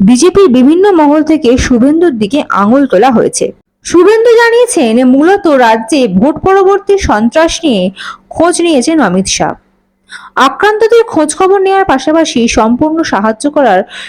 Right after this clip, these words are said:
প্রতিশ্রুতিও দিয়েছেন তিনি। একই সঙ্গে শুভেন্দু অধিকারী জানিয়েছেন, তিনি একটি ইউএসবি ড্রাইভ অমিত শাহকে দিয়েছেন। সেখানে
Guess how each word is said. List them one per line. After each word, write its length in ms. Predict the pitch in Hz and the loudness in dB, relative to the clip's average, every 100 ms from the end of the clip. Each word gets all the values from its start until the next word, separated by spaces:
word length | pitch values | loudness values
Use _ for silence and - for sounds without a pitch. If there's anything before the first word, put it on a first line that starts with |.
| - | -6
প্রতিশ্রুতিও 640 | 285 277 311 302 392 403 320 | -4 0 -2 0 0 2 2
দিয়েছেন 340 | 220 190 302 330 | 0 -2 -4 -2
তিনি। 260 | 151 151 - - - _ _ - _ - 262 | -2 -4 -6 -16 -20 _ _ -20 _ 0 0
একই 180 | 294 403 | 0 -2
সঙ্গে 280 | 440 453 | 0 0
শুভেন্দু 360 | 440 339 311 359 | 0 0 0 -2
অধিকারী 360 | 359 359 370 359 | -2 0 0 2
জানিয়েছেন, 580 | 277 208 269 269 208 170 190 - - _ | 2 0 -2 -2 -4 -2 -6 -10 -20 _
তিনি 240 | - 330 392 381 | -2 0 2 0
একটি 360 | 269 - 311 220 190 196 _ 262 | -2 -4 -2 0 -2 -4 _ 0
ইউএসবি 720 | 302 392 440 415 - 240 202 196 220 - | 4 4 4 2 -2 -2 0 -2 -4 -6
ড্রাইভ 400 | 180 247 269 294 247 - - | -2 2 2 2 -2 -8 -2
অমিত 280 | 226 247 277 | 0 2 0
শাহকে 400 | 294 226 196 302 | 0 0 0 -2
দিয়েছেন। 460 | 196 180 180 185 170 - _ _ _ _ _ _ _ - | 0 -2 -2 -4 -6 -12 _ _ _ _ _ _ _ -8
সেখানে 460 | - 330 440 466 | -2 -2 0 0